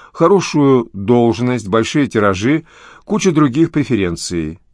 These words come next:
И Воронов дрогнул. Начальство не обмануло бывшего металлурга. Вскоре его роман вышел отдельной книгой,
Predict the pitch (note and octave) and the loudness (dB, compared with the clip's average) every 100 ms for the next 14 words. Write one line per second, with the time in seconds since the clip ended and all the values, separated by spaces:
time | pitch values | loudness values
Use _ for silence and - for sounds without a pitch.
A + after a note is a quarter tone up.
0 | _ _ _ _ B2 A2+ F#3+ F#3 E3 C3+ | _ _ _ _ 0 2 2 2 0 -2
1 | G2 A2+ A2+ F#2+ G2 F#2 F#2+ G2 _ _ | -2 2 2 2 -2 -4 -8 -14 _ _
2 | _ _ _ _ _ _ _ _ _ - | _ _ _ _ _ _ _ _ _ -20
3 | - - - - C#3+ - F#3 E3+ - D#3 | -20 -20 -10 -2 0 2 2 0 0 2
4 | D3+ - C#3 D#3 C#3+ E3+ D3+ A#2 G#2 A2+ | 4 2 2 2 2 2 4 4 2 0
5 | G#2 - G#2 G#2+ A2+ G#2+ G2+ F2+ F2 D#2+ | 0 -2 -2 0 0 0 0 -2 -2 -4
6 | _ - - - - G3 F3 D3+ C#3 C#3 | _ -20 -20 -8 2 4 6 6 4 4
7 | C#3 B2+ C3+ - A#2 A2+ G#2+ G#2+ G2+ F#2+ | 2 2 0 2 2 2 2 2 0 -2
8 | G#2+ G#2 C3 D#3 | -2 0 0 -2